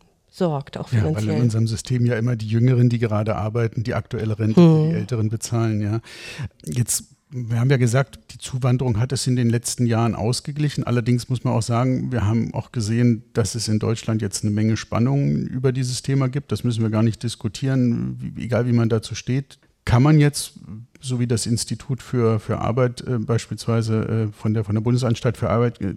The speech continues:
Speaker 2: hingehen und sagen, na, wir brauchen einfach vierhunderttausend Zuwanderer pro Jahr, dann haben wir das Problem nicht mehr, dann haben wir sozusagen die Bevölkerungsstabilität erreicht? Oder, Frau Grassmehl, müssen wir vielleicht wirklich versuchen, die Geburtenrate auch wieder nach oben zu kriegen?
Speaker 1: Also ich denke, das ist ja auch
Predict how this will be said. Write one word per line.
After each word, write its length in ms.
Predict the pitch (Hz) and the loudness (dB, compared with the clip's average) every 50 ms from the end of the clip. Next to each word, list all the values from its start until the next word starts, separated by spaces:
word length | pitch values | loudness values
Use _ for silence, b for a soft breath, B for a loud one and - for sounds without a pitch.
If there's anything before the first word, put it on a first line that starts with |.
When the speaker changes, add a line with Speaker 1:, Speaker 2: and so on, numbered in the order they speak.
| - - - | -6 -6 -4
Speaker 2:
hingehen 400 | - - 127 135 131 127 123 120 | -2 0 2 2 4 4 4 4
und 140 | 117 117 - | 4 2 2
sagen, 240 | 123 110 117 117 | 2 2 2 2
na, 100 | 117 117 | 2 2
wir 80 | 110 113 | 0 0
brauchen 300 | 101 107 113 107 117 98 | 0 0 0 0 0 0
einfach 200 | 113 113 - 107 | 0 -2 -2 -4
vierhunderttausend 600 | - - 127 117 117 113 - 120 110 101 113 107 | -2 0 0 0 0 0 0 -2 0 0 -2 -4
Zuwanderer 440 | - - 123 123 120 117 117 113 107 | -4 -4 -2 0 0 2 2 0 -2
pro 140 | - - 110 | -2 -2 -2
Jahr, 240 | 104 107 107 120 | 0 0 2 2
dann 160 | 117 113 107 101 | 2 2 4 4
haben 140 | 104 110 | 4 2
wir 80 | 113 113 | 2 2
das 160 | 107 131 - | 0 0 -2
Problem 420 | - - 113 98 107 110 117 123 147 | -4 -6 -6 -4 -2 0 2 2 2
nicht 160 | 156 135 - | 0 0 -2
mehr, 140 | 151 151 143 | -2 0 0
dann 180 | 131 117 113 | 0 0 0
haben 120 | 110 107 104 | 0 0 0
wir 100 | 113 110 | -2 -2
sozusagen 640 | 113 110 - - 110 107 110 101 110 110 110 110 | -2 -4 -4 -4 -4 -2 0 0 0 0 0 -2
die 80 | 110 110 | -2 -4
Bevölkerungsstabilität 1300 | 110 110 - - 117 117 120 - 107 110 107 - - - 107 104 110 104 107 98 - 113 117 110 - | -6 -6 -4 -4 -4 -4 -2 -2 -2 -2 -2 -2 -4 -4 -4 -4 -4 -4 -6 -6 -4 -4 -4 -4 -4
erreicht? 520 | - 95 87 80 110 139 156 - - - _ - - | -6 -4 -2 -2 -2 -2 -2 -4 -8 -14 _ -4 -2
Oder, 380 | 120 120 117 123 120 120 120 | 0 2 2 2 2 2 0
Frau 220 | 113 - - 117 110 | 0 0 -2 -2 0
Grassmehl, 440 | - - 113 117 - 131 127 120 | 0 0 0 2 4 4 4 6
müssen 320 | 113 113 113 120 - 127 123 | 6 6 4 4 4 4 4
wir 100 | 120 - | 2 2
vielleicht 460 | - 123 120 110 104 - - - 110 | 2 2 2 2 2 0 -4 -2 0
wirklich 300 | 110 - - - 120 104 | 0 0 2 0 -2 0
versuchen, 400 | - 117 107 104 110 104 - 107 | 0 0 0 0 0 0 0 0
die 100 | 104 104 | 0 -2
Geburtenrate 720 | 104 104 95 - 113 107 - - 117 107 104 101 104 - | -4 -4 -2 0 0 0 0 -2 -2 0 0 0 0 0
auch 160 | 101 98 101 107 | -2 -2 -2 -2
wieder 220 | 110 101 104 98 | -2 0 2 2
nach 140 | 98 95 98 | 0 0 -2
oben 260 | - - 101 107 110 | -4 -4 -4 -2 -4
zu 160 | - - 104 | -4 -6 -10
kriegen? 420 | - - - 110 113 117 131 127 b b b b b b b b b b b _ _ | -12 -10 -8 -8 -6 -6 -6 -8 b b b b b b b b b b b _ _
Speaker 1:
Also 160 | - 170 262 - | 0 0 0 0
ich 80 | - | 0
denke, 220 | - - - - 185 | -2 -2 -2 -2 -2
das 160 | 170 - - | -2 -4 -8
ist 160 | 151 - - | -10 -8 -6
ja 140 | 190 165 127 | -6 -4 -4
auch 160 | 165 - | -6 -8